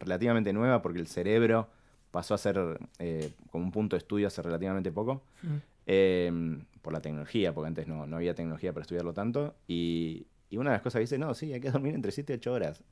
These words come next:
Speaker 1: lamentablemente, o sea, ¿a quién no le gustaría decir, "Bueno, duermo dos horas y estoy perfecto"? Yo quiero hacer, yo, Pablo,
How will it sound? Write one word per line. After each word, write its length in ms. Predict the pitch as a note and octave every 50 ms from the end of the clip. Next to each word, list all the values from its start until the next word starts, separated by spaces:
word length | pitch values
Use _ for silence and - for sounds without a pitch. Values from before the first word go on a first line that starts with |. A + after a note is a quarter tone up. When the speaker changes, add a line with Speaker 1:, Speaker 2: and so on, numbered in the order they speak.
| - -
Speaker 1:
lamentablemente, 720 | F2 F2+ G2 G#2+ A2 C3+ E3+ E3+ A#2+ B2 E3+ F3+ C#3 - E2+
o 40 |
sea, 200 | - G#2 F#2+ - - - - - -
¿a 80 | A2
quién 180 | C3 F#3 F#3+ D3
no 80 | C3 B2+
le 80 | A2
gustaría 400 | G2+ G2 - G2+ F#2+ G2 G2 F#2
decir, 240 | F2 F2+ - G#2 G2
"Bueno, 240 | G#2+ B2 C3+ A#2+ G#2+ A2+
duermo 240 | D3 D#3 D3+ C3+
dos 180 | C3+ C3+ C3 -
horas 180 | G3+ F3 B2 G#2+
y 20 |
estoy 140 | F#2+ - A2+
perfecto"? 460 | - F#2+ - - G#2 E2 - - - - _ - - -
Yo 120 | - E3+
quiero 120 | E3 C3 G2
hacer, 160 | - - - -
yo, 400 | - - A#2+ C3+ D#3 D#3 - - - - -
Pablo, 420 | - F2+ A2 A#2+ A2+ G2 D#2 -